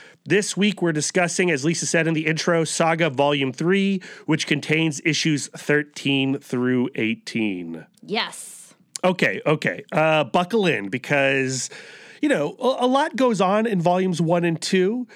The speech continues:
Speaker 1: uh, but volume three seems to be even more packed with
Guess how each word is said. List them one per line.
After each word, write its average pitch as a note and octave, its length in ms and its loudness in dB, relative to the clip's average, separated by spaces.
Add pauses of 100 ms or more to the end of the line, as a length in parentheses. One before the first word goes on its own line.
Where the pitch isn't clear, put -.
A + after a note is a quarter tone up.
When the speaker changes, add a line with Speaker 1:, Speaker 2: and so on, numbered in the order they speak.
(220)
Speaker 1:
uh, E3 260 -2
but D3 180 -2
volume E4+ 340 0
three G#3+ 340 0
seems F3+ 320 -2
to F#3 100 -2
be E3 160 -2 (120)
even F#3 300 0
more D3+ 400 0
packed D3+ 640 -4
with C3+ 540 0